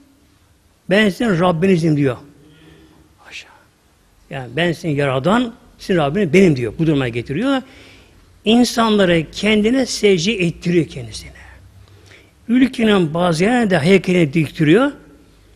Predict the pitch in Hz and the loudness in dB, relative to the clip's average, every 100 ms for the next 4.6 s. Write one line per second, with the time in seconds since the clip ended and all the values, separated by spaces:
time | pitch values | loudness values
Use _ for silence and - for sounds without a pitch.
0 | _ _ _ _ _ 185 226 226 220 254 | _ _ _ _ _ 0 2 2 2 2
1 | 269 247 185 226 196 214 180 226 226 - | 2 4 2 2 2 2 4 0 -2 0
2 | 190 165 190 139 127 170 220 196 202 190 | 0 2 2 0 0 0 0 0 0 2
3 | 190 196 165 175 - 151 190 151 151 156 | 2 2 2 0 0 -4 -6 -6 -6 -6
4 | 135 151 135 151 262 277 | -4 -2 0 -2 -2 -4